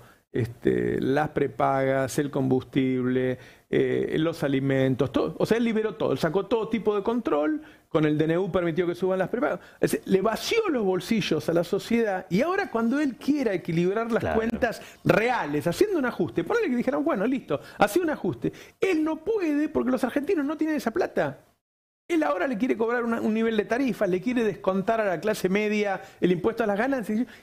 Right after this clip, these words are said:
Speaker 1: y ahí es donde él se encuentra con que la, antes los bolsillos se los vaciaron los privados. A él se le fue la mano en permitir semejante nivel de aumento de los privados.
Speaker 2: Se equivoca, como decís vos, en, en la secuencia
Speaker 1: En la
Speaker 2: que hizo
Speaker 1: secuencia,
Speaker 2: del
Speaker 1: claro.
Speaker 2: programa y en el diagnóstico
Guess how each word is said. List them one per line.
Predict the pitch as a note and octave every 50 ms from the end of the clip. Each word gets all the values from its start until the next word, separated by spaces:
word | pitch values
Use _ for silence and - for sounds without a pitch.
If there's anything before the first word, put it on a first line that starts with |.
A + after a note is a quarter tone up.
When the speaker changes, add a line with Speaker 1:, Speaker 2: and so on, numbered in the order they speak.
| -
Speaker 1:
y | - G#3+ B3
ahí | A#3+ C4+ E4+ F4 F#4 E4+
es | C#4+
donde | A#3+ C4 B3+ A#3 C#4
él | C#4
se | - B3
encuentra | B3 G#3+ A#3 D#4 D4+ D4+ B3+
con | G#3 G#3 G3
que | D#3+ G#3
la, | G#3 G#3 G#3+ - -
antes | - D4 F4 F4 F4 E4 B3 - - -
los | - G3+ F3 E3+
bolsillos | F#3 F#3 F#3 C4 C4+ B3
se | G3+ F#3+
los | F#3
vaciaron | E3+ E3 E3+ A#3 A#3+ G#3+ F#3+
los | -
privados. | - D#3 G#3 C4+ A#2+ - D#3 C3 - - - _ _ _ _ _ _ _ _ -
A | -
él | A#3+ B3+
se | - - B3+
le | G3+ F#3+
fue | - - C#4+ C4+
la | C4+ C4
mano | A#3+ B3+ C#4 D4 D4+ C#4+
en | B3+ G3+
permitir | - - F3+ E3 D#3+ E3+ F3 E3+ - A#3 C4 C#4+ -
semejante | - G#3 F3 E3+ - A3 A#3+ A#3+ G#3+ G3+
nivel | F3+ F3 F#3 G#3 A#3
de | A3
aumento | G3 F#3 F#3+ A3 A3+ G#3+
de | G3 E3
los | D3+ -
privados. | - - - - - - - - - -
Speaker 2:
Se | - - C#3+ A#2
equivoca, | - - A#2 A2+ B2 C3+ C3+ A#2+ A#2+
como | G#2 G#2 G#2 G#2
decís | G#2 G#2 G2+ - B2 G#2
vos, | G#2+ A2+ B2 A#2+ - - -
en, | A2 G2 F#2+ G#2 -
en | G#2 G2 G2
la | F#2+
secuencia | - - - G2+ - - C#3 C3+ C3 A2+ G#2 - C#3+
Speaker 1:
En | D#3
la | D#3+
Speaker 2:
que | D#3+ F#3
hizo | G3+ A3+
Speaker 1:
secuencia, | - G3+ - - G#3+ F3 C#3+ - - E3
Speaker 2:
del | - F#3
Speaker 1:
claro. | - C#3 C3 B2
Speaker 2:
programa | G#2+ - B2 B2 A#2 A#2 A#2 B2 - - - - - _ _ -
y | C3+ D3+
en | F3 F#3+
el | F#3 D#3+
diagnóstico | C3+ C3+ B2 A2+ G2+ A#2 C#3+ D#3 C#3+ - - - - - - - - C#2+ C#2